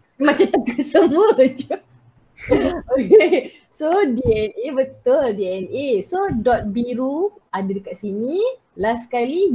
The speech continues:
gen. Ah, gen, nampak tak dia ada, ah, ada bracket kat situ? Ada dua orang kat sini yang letak kedudukan dia sangat tepat. Kedudukan yang Emilia Christina dengan Siti Mariam letak ni paling tepat. Ah, dekat bracket tu. Ah,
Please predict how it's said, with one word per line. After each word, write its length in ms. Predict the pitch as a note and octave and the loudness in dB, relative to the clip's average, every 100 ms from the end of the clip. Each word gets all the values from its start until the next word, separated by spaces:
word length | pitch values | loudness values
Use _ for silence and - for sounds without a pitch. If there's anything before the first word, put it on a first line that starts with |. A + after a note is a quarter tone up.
| G#3 | 0
gen. 400 | A#3 G#3+ C4 A4 _ _ _ _ _ | 0 -2 -4 -8 _ _ _ _ _
Ah, 160 | E3 D#3 F3 | -14 -8 -6
gen, 240 | B3+ G4 - | -4 -6 -6
nampak 400 | G#3 C4+ A#3+ - | -8 -6 -6 -6
tak 160 | G3 G#3+ | -4 -2
dia 80 | G#3+ | -2
ada, 200 | G#3+ G#3+ G3+ - C3 | -2 -4 -4 -8 -8
ah, 440 | F3 F#3+ F#3 F3+ - | -4 -2 -2 -4 -6
ada 240 | F#3 F#3+ G3 | -6 -6 -6
bracket 480 | E3+ G#3 - - | -4 -4 -6 -6
kat 80 | G3+ | -8
situ? 160 | - C4 - | -6 -4 -2
Ada 240 | G#3+ A3 | -2 0
dua 480 | G3+ A#3 C4+ A3+ C#4 | 0 0 2 2 2
orang 400 | D4+ C4 D4 F4+ | -2 -4 -6 -8
kat 160 | - | -8
sini 560 | A#3 A3 F#3+ G#3 D4+ A#3 | -6 -6 -6 -8 -6 -4
yang 160 | A3+ A3+ | -4 -4
letak 560 | A#3 - - - - | -6 -8 -8 -8 -6
kedudukan 480 | A#3 A#3+ C4 C#4 C4 | -6 -4 -4 -4 -4
dia 80 | C#4 | -6
sangat 480 | - B3+ C#4+ - - | -8 -8 -6 -8 -10
tepat. 400 | G#3+ - - - _ _ _ | -10 -10 -10 -12 _ _ _
Kedudukan 640 | G3+ G#3 A#3+ A#3+ C4 B3 | -4 -4 -6 -6 -6 -4
yang 100 | A#3+ - | -6 -4
Emilia 400 | G#3+ A3+ A#3 A#3 | -4 -2 -2 -4
Christina 600 | B3 A#3 - A#3+ B3 B3 | -6 -16 -8 -6 -4 -4
dengan 160 | A3+ A#3 | -6 -6
Siti 320 | A#3 - A#3+ | -8 -8 -8
Mariam 320 | A#3 A#3 A#3 | -6 -4 -6
letak 400 | A#3 - C4 A3 | -6 -4 -4 -4
ni 160 | C#4 A#4 - - - | -4 -6 -8 -14 -4
paling 400 | B3 D4 D#4 B3+ | -2 0 -2 -4
tepat. 400 | A#3 - - - _ D#3+ | -6 -6 -6 -8 _ -14
Ah, 80 | |
dekat 320 | D#3+ F#3+ - F3+ | -12 -8 -8 -6
bracket 480 | F#3 F#3+ F3+ - - | -6 -8 -12 -12 -14
tu. 80 | C3+ - - | -20 -20 -20
Ah, 240 | C#3+ | -18